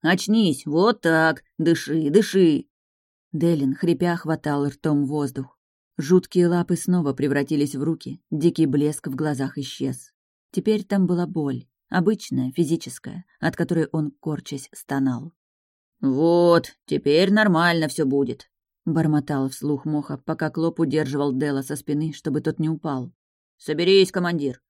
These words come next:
Когда сильно тяжело, нужно сжать зубы в кулак. Поговорка такая". "Какие зубы, Моха? Хер ли ты умничаешь, коли ничего не смыслишь?" Клоп поднялся, отряхиваясь, и как-то виновато взглянул на меня.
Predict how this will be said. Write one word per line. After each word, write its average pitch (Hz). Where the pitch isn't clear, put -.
Когда 180
сильно 226
тяжело, 185
нужно 175
сжать 151
зубы 175
в -
кулак. 147
Поговорка 202
такая". 139
"Какие 220
зубы, 202
Моха? 175
Хер 277
ли 262
ты 254
умничаешь, 247
коли 170
ничего 175
не 175
смыслишь?" -
Клоп 170
поднялся, 160
отряхиваясь, 139
и 165
как-то 180
виновато 165
взглянул 139
на 135
меня. 131